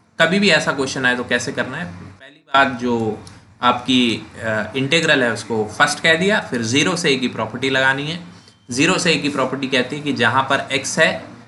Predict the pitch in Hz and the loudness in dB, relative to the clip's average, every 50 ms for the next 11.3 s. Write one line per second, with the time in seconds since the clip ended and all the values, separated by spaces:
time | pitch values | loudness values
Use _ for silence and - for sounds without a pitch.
0 | - _ _ - 147 143 143 - - - - - 156 151 - - - - 170 151 | -20 _ _ -2 -2 0 0 -2 -6 -6 -4 -4 -2 -2 -2 -2 -2 0 0 2
1 | 151 143 135 139 135 131 127 127 - 151 151 135 113 - - 156 160 175 170 151 | 2 4 4 4 4 4 4 2 -2 -4 -6 -6 -6 -4 0 2 2 4 4 4
2 | 139 131 127 123 120 - 120 - - - 120 113 - - 127 123 147 165 185 208 | 4 4 2 0 -2 -6 -8 -10 -8 -10 -10 -6 -4 -2 0 2 4 4 4 4
3 | 214 160 139 147 156 143 - 190 180 170 175 175 160 147 143 147 143 - 143 143 | 2 0 -2 -2 -2 -2 0 0 2 2 2 2 4 4 4 4 4 2 -2 -6
4 | 147 - - 160 139 131 131 - 143 131 135 127 131 120 - 147 156 156 151 139 | -4 -4 -2 0 0 0 -2 -2 -2 0 0 0 0 -2 -2 0 0 2 2 4
5 | 127 123 120 117 113 120 113 - - 123 117 - - 123 120 127 147 170 190 202 | 2 2 0 -2 -4 -6 -8 -8 -8 -10 -8 -4 -2 0 2 4 4 2 2 0
6 | - - - - - - - 156 151 190 190 190 180 180 151 143 143 135 139 135 | -4 -12 -18 -20 -12 -6 -2 2 4 4 6 6 4 4 4 4 4 4 4 4
7 | 127 127 127 123 - - 131 113 104 - - 123 113 117 127 156 208 254 254 - | 2 0 -2 -4 -4 -2 -2 -2 -2 -2 -2 0 2 2 4 4 2 2 0 -4
8 | - - - - - - _ _ _ _ - 156 175 180 170 143 120 117 110 110 | -10 -18 -20 -20 -20 -20 _ _ _ _ 2 4 4 6 6 6 4 4 2 -2
9 | 110 - 104 - - - 175 208 233 - - 147 135 - - - - - - 117 | -4 -4 -6 -6 -4 -2 0 0 0 0 -2 -4 -4 -4 -6 -10 -12 -12 -8 -4
10 | 120 139 160 208 226 - - - - - _ _ _ _ _ - 147 147 143 - | 0 0 0 0 0 -4 -12 -20 -20 -20 _ _ _ _ _ -4 -2 -2 -2 -4
11 | - - - - 147 170 | -6 -10 -16 -14 -14 -14